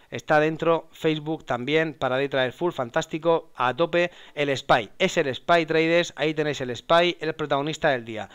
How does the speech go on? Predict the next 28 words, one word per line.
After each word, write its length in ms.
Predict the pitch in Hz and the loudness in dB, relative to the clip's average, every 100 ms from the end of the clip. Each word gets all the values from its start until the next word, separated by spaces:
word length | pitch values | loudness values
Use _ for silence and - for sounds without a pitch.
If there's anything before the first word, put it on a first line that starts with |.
| - - - | -20 -20 2
Vamos, 300 | 170 180 165 | 2 4 -2
Nvidia. 400 | 156 180 185 165 | -2 0 0 0
Tienes 180 | 170 160 | -2 -4
que 120 | 160 | -2
darme 200 | 165 165 | 0 -2
cincuenta 460 | - 147 170 175 | -6 -4 -4 -4
céntimos, 520 | 170 175 160 151 139 - | -4 -4 -4 -6 -6 -6
tía. 360 | 190 190 190 - - - _ | -2 0 -2 -6 -20 -20 _
Dámelo. 500 | 165 175 156 175 180 131 | -2 0 2 2 2 2
Vamos. 560 | 165 190 196 - - _ _ _ _ - | 0 2 0 -2 -8 _ _ _ _ 2
Vamos, 260 | 185 202 | 4 4
Spy. 500 | 175 - - 156 156 | 0 0 4 6 4
Sigue 280 | 139 214 196 | -2 0 2
bajando. 380 | 165 - 151 147 | 2 2 0 0
Desángrate 720 | 131 - 196 175 151 143 151 | -2 2 2 2 2 2 2
ahí. 240 | 135 139 120 | 2 0 -4
Desángrate. 720 | 139 - 175 165 143 156 147 | -6 -2 0 2 2 2 2
Ha 80 | |
roto 240 | 143 156 151 | 2 -2 -2
ya 120 | 143 | -2
el 80 | 131 | -2
Big 160 | 143 151 | -4 -2
Wap. 240 | 156 147 | 2 2
Lo 140 | 139 147 | 2 0
ha 20 | |
roto 220 | 151 147 | 0 -4
con 160 | 131 123 | -6 -6
fuerza. 460 | - 156 - 160 | -4 -4 0 -2